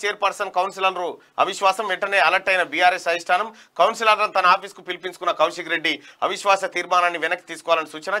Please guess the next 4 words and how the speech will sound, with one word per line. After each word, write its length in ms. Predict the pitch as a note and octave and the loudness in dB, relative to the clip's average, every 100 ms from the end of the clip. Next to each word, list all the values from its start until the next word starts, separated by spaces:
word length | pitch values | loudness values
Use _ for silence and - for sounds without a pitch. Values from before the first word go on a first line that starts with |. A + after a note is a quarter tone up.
| G3+ | -4
చైర్పర్సన్గా 540 | E3 E3+ D#3 D#3+ D#3 | -4 -2 -2 -2 0
రాధికను 560 | C#3+ C#3 D#3 D3+ C#3+ B2+ _ _ _ - | 4 2 0 -6 -8 -8 _ _ _ -2
తొలగించాలన్న 560 | F3 F#3 F3+ E3 D#3+ | -2 0 0 0 0
కౌన్సిలర్లట. 760 | F#3 D#3 D3+ C#3+ A#2+ F#2 D#2+ | -4 -4 -6 -6 -6 -8 -18